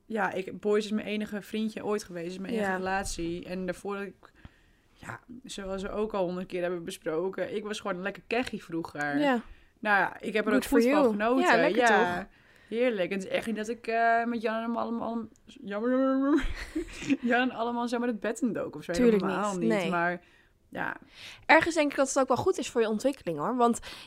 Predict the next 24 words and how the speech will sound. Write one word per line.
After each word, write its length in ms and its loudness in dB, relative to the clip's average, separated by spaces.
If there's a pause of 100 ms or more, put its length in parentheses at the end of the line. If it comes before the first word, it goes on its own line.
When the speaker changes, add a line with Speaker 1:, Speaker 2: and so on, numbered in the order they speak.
(120)
Speaker 2:
ik 180 6
heb 160 2
wel 320 8 (200)
ook 200 6
in 80 2
relaties 480 2
gemerkt 280 2
dat 100 2
ik 120 0
dacht 220 4
van, 140 2
"Ik 120 0
ben 120 4
nog 120 4
wel 140 6
benieuwd 280 6
wat 160 0
er 100 2
nog 160 2
meer 400 6 (300)
te 140 -4
vinden 340 0
is." 80 0 (200)
Speaker 1:
Ja. 80 -2